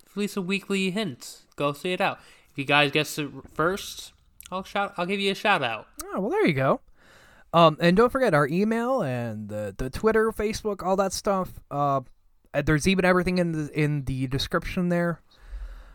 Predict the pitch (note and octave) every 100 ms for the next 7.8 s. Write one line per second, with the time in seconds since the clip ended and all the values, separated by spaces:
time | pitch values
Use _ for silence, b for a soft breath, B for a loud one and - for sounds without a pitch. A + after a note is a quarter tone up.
0 | b C#3 C#3+ C3+ F3+ G3+ A3 G3 F#3+ G3+
1 | F#3 G#3 A3 D#3+ E3 E3+ E3+ D3 D#3 D3+
2 | D3+ E3 F3+ D#3+ D#3+ F3 - F3 C#3+ C#3
3 | C#3+ E3+ - _ _ - B2+ A#2+ A#2+ C#3
4 | C#3 - D#3 D3+ D3 - E3 D3+ - E3
5 | D#3+ E3 F#3 G3+ G3 _ _ - C3 C3+
6 | D3+ D3+ D3 D#3+ C#3 C#3+ C#3+ - C#3+ C#3
7 | - C3+ - F#3 F3+ G3+ -